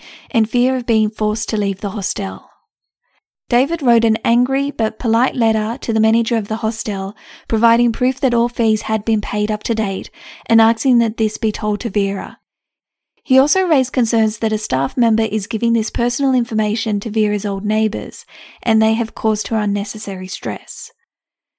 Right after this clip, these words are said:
There was no reply to that letter, even though it raised a valid concern.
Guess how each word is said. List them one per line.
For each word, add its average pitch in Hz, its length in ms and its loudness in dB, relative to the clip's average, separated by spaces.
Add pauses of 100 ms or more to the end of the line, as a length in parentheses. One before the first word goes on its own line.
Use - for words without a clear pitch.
(140)
There 240 100 6
was 226 160 2
no 254 180 4
reply 240 380 0
to 226 140 0
that 208 180 0
letter, 202 340 -2
even 233 280 4
though 233 180 4
it 214 80 -2
raised 202 340 -4
a 214 40 -4
valid 196 340 -6
concern. 196 640 -6